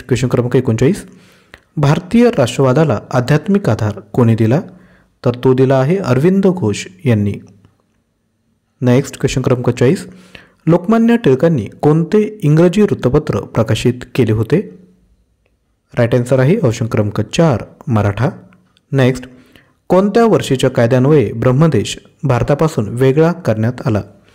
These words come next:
राईट आन्सर आहे एकोणीसशे पस्तीसच्या कायद्यान्वये.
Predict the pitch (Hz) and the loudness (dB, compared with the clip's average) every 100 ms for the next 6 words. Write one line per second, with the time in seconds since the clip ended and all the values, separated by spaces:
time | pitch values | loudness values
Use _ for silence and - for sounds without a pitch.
0 | _ _ - - 127 120 123 120 123 127 | _ _ -18 -4 0 2 2 0 0 0
1 | 214 127 131 156 160 202 - 117 - 117 | 0 0 2 2 0 -4 -2 -2 0 -2
2 | - - _ _ _ - 160 156 - 104 | -4 -20 _ _ _ -6 -2 -2 -2 -2
3 | 107 104 117 | 0 0 0